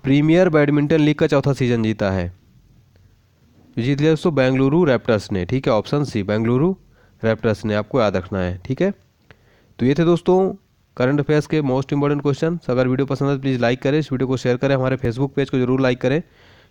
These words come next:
वीडियो को डिस्क्रिप्शन बॉक्स में आपको सभी का लिंक मिल जाएगा, तो फॉलो कर लें आप हमें सोशल मीडिया प्लेटफॉर्म पर। वीडियो कैसा लगा कमेंट बॉक्स में अपना स्कोर जरूर सबमिट करें। मिलते हैं दोस्तों नेक्स्ट वीडियो के साथ, तब तक के लिए स्वस्थ रहिए, व्यस्त रहिए, मस्त रहिए।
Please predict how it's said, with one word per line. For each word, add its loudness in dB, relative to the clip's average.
वीडियो 0
को 0
डिस्क्रिप्शन -2
बॉक्स -4
में -2
आपको -4
सभी -2
का -2
लिंक -2
मिल -2
जाएगा, 0
तो -16
फॉलो -2
कर -2
लें 0
आप 0
हमें -2
सोशल -4
मीडिया -2
प्लेटफॉर्म -2
पर। -2
वीडियो 2
कैसा 2
लगा 4
कमेंट 2
बॉक्स 0
में 2
अपना 2
स्कोर 0
जरूर 2
सबमिट 0
करें। 2
मिलते 2
हैं 4
दोस्तों 2
नेक्स्ट 2
वीडियो 2
के -2
साथ, 0
तब -4
तक -2
के -2
लिए 2
स्वस्थ -2
रहिए, 2
व्यस्त -2
रहिए, 2
मस्त -2
रहिए। 2